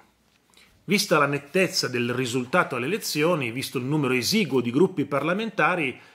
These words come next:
le consultazioni dureranno un giorno e mezzo, perché l'ul-, la consultazione di venerdì è praticamente alle dieci e mezza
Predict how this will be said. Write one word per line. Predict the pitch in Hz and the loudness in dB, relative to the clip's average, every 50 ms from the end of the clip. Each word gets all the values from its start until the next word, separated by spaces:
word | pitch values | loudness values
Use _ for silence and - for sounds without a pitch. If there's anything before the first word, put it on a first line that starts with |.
| - - - - _ _ _ _ _ | -20 -20 -20 -20 _ _ _ _ _
le | - 160 170 170 | -2 -2 0 2
consultazioni | - 170 165 165 - 196 175 180 208 196 - - 240 220 190 165 147 139 135 | 2 2 2 2 2 0 0 0 0 0 2 2 4 4 4 2 0 0 2
dureranno | 143 175 190 196 175 156 143 143 143 143 143 143 135 135 - - - | 2 4 4 6 6 6 6 4 4 2 0 0 -2 -2 -4 -6 -4
un | 196 185 180 180 | 0 2 2 2
giorno | 143 147 151 143 135 131 135 135 131 | 4 6 6 6 6 4 0 0 0
e | 131 | 0
mezzo, | 127 120 110 98 90 90 92 95 98 95 117 117 - - _ _ _ _ _ _ _ _ - - - - - - _ _ - | -2 -4 -6 -8 -10 -12 -14 -14 -12 -10 -10 -12 -12 -16 _ _ _ _ _ _ _ _ -18 -18 -18 -18 -20 -20 _ _ -2
perché | - 131 127 - - - 185 170 135 113 - - - _ _ _ _ _ _ _ _ - | -2 -2 -2 0 2 4 4 4 4 2 -4 -10 -20 _ _ _ _ _ _ _ _ -6
l'ul-, | 131 147 196 214 180 151 | 0 2 2 2 2 2
la | 170 - - | 0 0 0
consultazione | - 175 165 160 151 - 190 185 175 190 202 202 - - - 247 233 202 156 143 135 127 123 123 - - - - | 2 0 0 0 -2 -4 -4 -4 -2 -2 -2 -2 -2 -2 0 2 2 2 2 2 0 -2 -4 -4 -6 -12 -18 -14
di | 220 147 160 180 170 160 - 139 | -6 -2 -2 0 0 -2 -4 -4
venerdì | 127 160 170 170 190 208 202 185 160 165 196 233 262 240 - - - | -2 0 2 2 2 0 0 0 2 4 4 4 2 0 -2 -6 -4
è | 160 160 156 | -2 -2 -2
praticamente | - 143 139 - 160 - - 185 156 151 170 185 175 165 | -2 -4 -2 -2 -2 -2 -2 0 0 0 0 0 0 -2
alle | 131 123 123 | -2 -2 -2
dieci | 117 131 147 143 - - 180 | -2 0 0 0 0 0 0
e | |
mezza | 180 160 127 107 104 120 131 120 104 107 110 101 104 - - | 0 0 -2 -4 -6 -8 -8 -6 -6 -4 -2 -4 -4 -6 -10